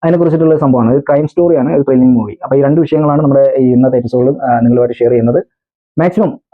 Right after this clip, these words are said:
ആ, ആർട്ടിസ്റ്റുകളാണെങ്കിൽ വളരെ വ്യക്തമായിട്ട് കേൾക്കുക. അതേപോലെ തന്നെ, ആ, എന്റെ ശത്രുക്കളായിട്ടുള്ള ഒരുപാട് ആർട്ടിസ്റ്റുകൾ നമ്മൾ, ഏ, ചിലപ്പോൾ ഈ വീഡിയോ കാണുന്നുണ്ടായിരിക്കാം. തെറ്റിദ്ധാരണയാണ്, ആ, അതെല്ലാം മാറ്റി വെക്കുക. കാരണം ആ വി-, ഈ വീഡിയോയിൽ അതിനുള്ള കാരണങ്ങൾ തീർച്ചയായിട്ടും ഞാൻ പറഞ്ഞുതരും. കാരണം,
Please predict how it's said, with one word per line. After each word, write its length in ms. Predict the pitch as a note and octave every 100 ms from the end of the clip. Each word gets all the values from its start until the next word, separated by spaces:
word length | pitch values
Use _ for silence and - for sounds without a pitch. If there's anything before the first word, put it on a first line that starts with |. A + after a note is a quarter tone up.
| C3+
ആ, 20 | B2 A#2 B2
ആർട്ടിസ്റ്റുകളാണെങ്കിൽ 600 | C3+ D#3+ D#3+ D#3 D#3+ D#3
വളരെ 140 | D3+ F#3
വ്യക്തമായിട്ട് 360 | D#3+ D#3+ D3+
കേൾക്കുക. 220 | C#3+ C#3 C3+ -
അതേപോലെ 240 | C3 C#3+ C#3+
തന്നെ, 160 | C#3 C#3 - _ _ -
ആ, 20 | B2 A#2+ A#2+
എന്റെ 120 | A#2+ C3
ശത്രുക്കളായിട്ടുള്ള 540 | C3 C#3+ D3+ D3 C#3+ C#3
ഒരുപാട് 200 | C3 C3
ആർട്ടിസ്റ്റുകൾ 280 | B2+ A#2+ B2+ B2+
നമ്മൾ, 120 | A#2+ - -
ഏ, 20 | A#2+ C3
ചിലപ്പോൾ 200 | B2+ C3
ഈ 20 | A#2+
വീഡിയോ 180 | A#2+ A#2
കാണുന്നുണ്ടായിരിക്കാം. 560 | A2+ A2+ G#2 G#2 G#2+ - _ _ _ -
തെറ്റിദ്ധാരണയാണ്, 560 | B2 C3+ C#3 C#3 B2 F#3 B3 _ _ -
ആ, 20 | B2+ A2+ -
അതെല്ലാം 280 | B2+ B2+ B2+
മാറ്റി 160 | A#2+ A#2+
വെക്കുക. 200 | B2 E3 - _ _ _ D#3
കാരണം 200 | D#3 E3+ E3
ആ 20 | F3
വി-, 120 | E3 F3+
ഈ 20 | F3+
വീഡിയോയിൽ 260 | E3+ E3+ - -
അതിനുള്ള 260 | D3 D3+ D3+
കാരണങ്ങൾ 320 | C#3+ D3 D#3 D#3
തീർച്ചയായിട്ടും 340 | C3 A#2+ B2+ B2+
ഞാൻ 60 | B2
പറഞ്ഞുതരും. 280 | G#2+ G2 - _ _ _ _ _ _ -
കാരണം, 200 | C#3+ C#3+